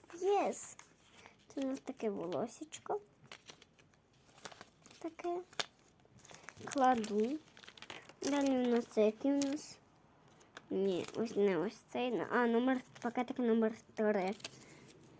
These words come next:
І тепер пакетик номер чотири. Ось такий. Зараз.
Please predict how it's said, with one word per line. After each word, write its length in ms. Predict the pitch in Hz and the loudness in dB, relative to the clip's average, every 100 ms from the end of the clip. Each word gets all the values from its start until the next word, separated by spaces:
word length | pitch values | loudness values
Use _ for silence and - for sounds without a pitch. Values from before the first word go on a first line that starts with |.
| - - - - - - - - - | -20 -20 -20 -20 -20 -20 -20 -18 -14
І 40 | |
тепер 460 | - 247 254 254 240 - | -8 -4 -2 -2 -4 -2
пакетик 640 | 247 240 254 - - - | 0 2 0 0 -6 0
номер 340 | 247 233 208 208 - - | 4 6 4 2 -4 -4
чотири. 1080 | 233 226 - 214 208 202 190 202 196 247 - - - - - - - - - - - - - - - - - | -2 -2 -2 4 6 6 4 2 0 0 -4 -12 -18 -18 -20 -20 -10 -6 -6 -10 -20 -20 -20 -18 -16 -14 -8
Ось 160 | 254 - | -8 -4
такий. 380 | 294 285 - 320 - - - - - - - - - - - - - - - - - - - - - - - - - - - - - - - - - - - - | -4 -2 -2 -4 -4 -12 -10 -8 -8 -10 -20 -20 -20 -20 -18 -18 -18 -20 -20 -20 -20 -18 -18 -18 -18 -18 -8 -4 -4 -6 0 2 2 0 -4 -12 -20 -20 -20 -2
Зараз. 360 | 233 233 269 | 2 2 2